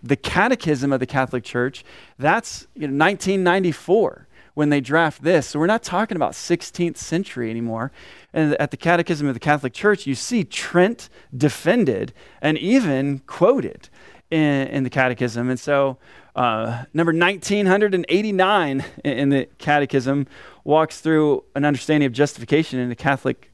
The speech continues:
mind. "The first work of the grace of the Holy Spirit is conversion, effecting justification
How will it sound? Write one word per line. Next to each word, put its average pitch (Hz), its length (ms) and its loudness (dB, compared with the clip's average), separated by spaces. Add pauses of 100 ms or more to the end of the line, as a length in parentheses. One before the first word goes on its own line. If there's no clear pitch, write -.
mind. 123 460 -2 (320)
"The 135 80 -6
first 214 380 0
work 208 380 0
of 156 160 -2
the 151 80 0
grace 160 420 2
of 147 60 -12
the 143 100 0
Holy 160 200 4
Spirit 151 300 0
is 139 80 -8
conversion, 139 500 -2
effecting 160 800 0 (260)
justification 135 1040 -2